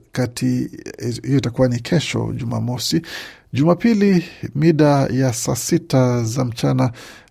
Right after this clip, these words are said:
kwa masaa ya Mashariki ama Afrika ya Kati, lakini kwa masaa ya Mashariki ya Afrika saa tisa za mchana itakuwa ni kati ya, katika uwanja wa Moi International Sports Center Kasarani,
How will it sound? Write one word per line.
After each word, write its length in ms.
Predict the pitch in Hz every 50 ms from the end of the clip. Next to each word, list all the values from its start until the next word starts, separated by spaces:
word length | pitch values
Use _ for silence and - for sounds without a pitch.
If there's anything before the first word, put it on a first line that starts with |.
| _ -
kwa 160 | - 123 120
masaa 760 | 120 123 120 - - - 135 131 131 131 131 127 131 143 - - -
ya 460 | 113 120 120 123 123 120 117 110 110 - - _ _ _ _ _ _
Mashariki 760 | - - 123 120 110 - 127 123 127 127 127 - 135 131 123 107 113
ama 280 | 131 131 131 127 123 -
Afrika 380 | - 120 - - 135 - - 131
ya 60 | 127
Kati, 420 | - - 170 165 - - - 151
lakini 320 | 139 127 120 - 143 131 127
kwa 100 | 123 127
masaa 340 | 123 120 117 - 139 139
ya 120 | 131 127 123
Mashariki 480 | 127 120 - 131 120 127 127 120 -
ya 60 | 135 127
Afrika 380 | - - 170 160 - 143 135
saa 300 | 127 - - 127 123 117
tisa 420 | 117 - - 196 180 165 - 143 135
za 120 | 123 131
mchana 460 | 127 117 - - 139 127 110 101 110 110 - - - - - - - - _ _
itakuwa 580 | - 120 117 113 117 - 127 123 123 123 123 120
ni 340 | 120 123 127 127 127 127 123
kati 800 | 127 - 139 131 127 123 - - 139 131 131 131 131 131 - - - 131 131
ya, 160 | 135 135 127 131
katika 280 | - 139 127 127 131
uwanja 380 | 127 131 139 139 135 127 131 131
wa 320 | 131 131 135 131 131 127
Moi 280 | 123 127 147 147 143 139
International 680 | 131 131 127 135 156 151 - - - 151 147 139 131
Sports 260 | - - 151 139 -
Center 240 | - 139 131 143 131
Kasarani, 600 | - 151 143 131 - - 139 139 135 127 120 120